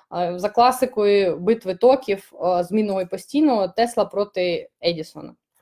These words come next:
Ну і, власне, якщо ми вже з'ясували про мотиви персонажів, тепер можна,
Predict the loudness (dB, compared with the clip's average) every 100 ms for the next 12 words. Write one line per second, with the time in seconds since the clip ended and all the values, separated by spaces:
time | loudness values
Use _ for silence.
0 | -20 _ _ _ _ _ _ 2 6 8
1 | 8 8 6 6 4 4 2 2 2 2
2 | 2 2 0 -4 -2 2 4 4 0 0
3 | 2 0 -6 -2 0 2 2 2 -2 -6
4 | -4 -2 -2 -2 -4 -2 0 2 0 0
5 | -2 -6